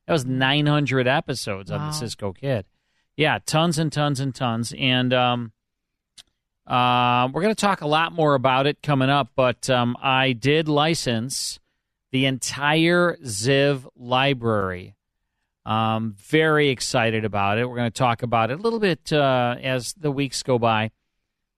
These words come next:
Speaker 1: But all of the Boston Blackies, all of the Bold Ventures, all of these shows,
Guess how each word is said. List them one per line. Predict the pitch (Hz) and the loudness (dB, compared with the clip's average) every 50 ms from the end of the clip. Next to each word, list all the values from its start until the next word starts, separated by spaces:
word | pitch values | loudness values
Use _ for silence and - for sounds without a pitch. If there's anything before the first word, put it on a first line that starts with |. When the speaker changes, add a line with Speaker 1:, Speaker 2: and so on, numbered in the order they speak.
| _ _ | _ _
Speaker 1:
But | - 131 127 123 - - - - - _ | 0 2 2 2 0 -4 -10 -12 -6 _
all | - 151 151 160 175 196 220 | 2 2 4 4 4 2 2
of | 214 175 | 2 0
the | 160 156 | -2 -2
Boston | 117 131 135 131 131 120 - - - 120 117 | 0 2 2 2 2 0 -4 -6 -10 -10 -8
Blackies, | 104 123 147 156 160 165 156 - 170 165 165 160 147 - - | -4 -2 0 0 0 0 -2 -2 -2 -2 0 -2 -2 -6 -6
all | - 143 135 127 123 123 | -2 0 2 2 2 0
of | 113 113 | -2 -6
the | 117 | -8
Bold | 110 104 117 113 110 107 101 | -6 -2 0 0 0 0 -2
Ventures, | 117 135 143 147 143 - 147 143 139 139 139 139 131 120 - - - - | -2 -2 -2 -2 -2 -4 -4 -2 -2 -2 -2 -4 -4 -6 -10 -12 -12 -8
all | - 113 113 110 113 113 | -4 -2 0 0 0 0
of | 110 101 104 | -2 -4 -4
these | 113 120 123 131 131 | -2 0 0 0 -2
shows, | - - - 143 131 123 123 123 123 120 123 120 - - | -2 -2 -2 0 2 2 4 4 2 2 0 -4 -8 -12